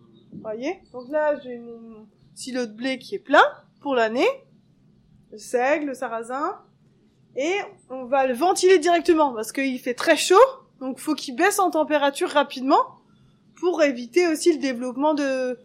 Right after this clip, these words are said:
notamment des charançons et des petites bêtes. Après, au cours de l'année, on va reventiler en automne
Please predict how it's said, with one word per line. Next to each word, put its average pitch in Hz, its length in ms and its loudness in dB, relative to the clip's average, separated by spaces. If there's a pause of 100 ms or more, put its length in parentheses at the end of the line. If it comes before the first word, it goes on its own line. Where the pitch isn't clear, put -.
(760)
notamment 254 380 0
des 294 100 -2
charançons 262 520 -2 (440)
et 226 80 -14
des 226 100 -6
petites 226 260 -18
bêtes. 196 240 -8 (840)
Après, 240 260 0
au 330 100 6
cours 330 200 2
de 302 100 2
l'année, 294 360 4
on 359 80 2
va 233 200 4
reventiler 320 1000 0 (220)
en 233 180 -6
automne 262 400 4